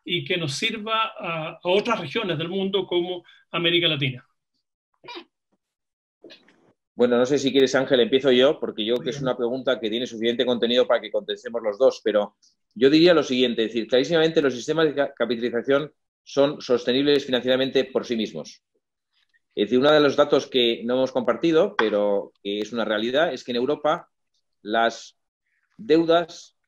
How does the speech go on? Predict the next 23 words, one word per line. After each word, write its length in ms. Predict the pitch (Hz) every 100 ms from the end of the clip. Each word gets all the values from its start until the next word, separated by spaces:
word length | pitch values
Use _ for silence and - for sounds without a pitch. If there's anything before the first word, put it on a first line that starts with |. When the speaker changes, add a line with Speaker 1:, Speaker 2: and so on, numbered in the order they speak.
| _ _ _ _ _ _
Speaker 2:
no 560 | 98 110 127 143 143 - _ _ _ -
explícitas 1000 | 117 - - 175 123 104 92 87 - _ _ -
por 200 | 127 -
pensiones 800 | 117 117 151 147 110 95 - _
hoy, 460 | 135 147 113 82 _
dos 240 | - 107 107
mil 260 | 139 131
veinte, 560 | 131 135 135 151 202 _ _ _ -
equivalen 600 | 113 127 120 147 131 127
ya 360 | 139 165 180 _ _ _ -
a 100 | 110
más 220 | 123 135
de 80 | 135
dos 200 | 135 123
veces 360 | 131 135 123 -
el 160 | 113
pib. 220 | 104 104 87
Es 880 | - _ _ _ _ _ _ -
decir, 80 | 117
la 100 | 117
deuda 260 | 139 175 175
pensional 520 | 160 143 127 107 101
española, 640 | 110 - 113 139 180 240